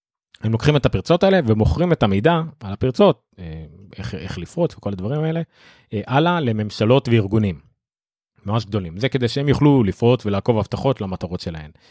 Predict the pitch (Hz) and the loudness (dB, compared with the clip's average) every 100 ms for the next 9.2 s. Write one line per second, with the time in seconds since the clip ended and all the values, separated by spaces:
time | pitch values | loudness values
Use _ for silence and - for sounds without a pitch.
0 | _ _ _ _ - 127 123 180 175 165 | _ _ _ _ -6 -2 2 4 2 2
1 | 180 180 - 135 127 131 135 139 131 110 | 2 2 0 -2 0 0 0 -4 -6 -2
2 | 127 - 110 107 - 95 - _ _ _ | 0 2 2 0 -2 -8 -8 _ _ _
3 | _ - - 185 175 165 151 180 - 113 | _ -6 2 2 2 0 0 0 2 0
4 | - 302 110 113 143 123 110 139 - - | 0 -2 0 2 4 2 2 2 0 -14
5 | - 98 90 - - 120 - 101 95 95 | -14 -10 -10 -10 -8 -8 -8 -8 -6 -2
6 | 110 110 113 - 123 120 117 - 123 113 | -2 -2 -4 0 2 2 -2 -8 -2 -2
7 | - 107 117 180 135 107 - _ _ _ | -2 0 4 4 4 0 -4 _ _ _
8 | - 98 101 98 101 104 107 101 87 87 | -10 -8 -6 -4 -4 -4 -4 -2 -4 -6
9 | 87 | -8